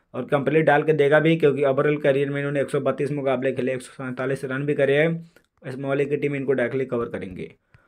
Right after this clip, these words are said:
उनके बाद आएंगे मलिक गुलाम मुस्तफ़ा, जो कि आपको फिर फील्डिंग करा के देगा, लेने कोई मतलब नहीं बनेगा।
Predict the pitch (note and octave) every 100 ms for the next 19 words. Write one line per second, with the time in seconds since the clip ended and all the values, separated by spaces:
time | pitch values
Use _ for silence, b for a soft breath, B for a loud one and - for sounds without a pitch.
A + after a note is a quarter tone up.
0 | _ - D3+ E3+ E3 E3 E3+ D#3+ D3+ D#3+
1 | D3 D3 D#3 C#3+ - C#3+ E3 E3 C3+ C3+
2 | D3+ C3 - C#3+ D3+ D3+ - C#3+ D3 C#3+
3 | C#3 C#3 C3 C3+ C#3 A#2+ B2+ C3+ C#3+ C3+
4 | B2+ C3+ C3 C3 C3 C3+ C#3 D3+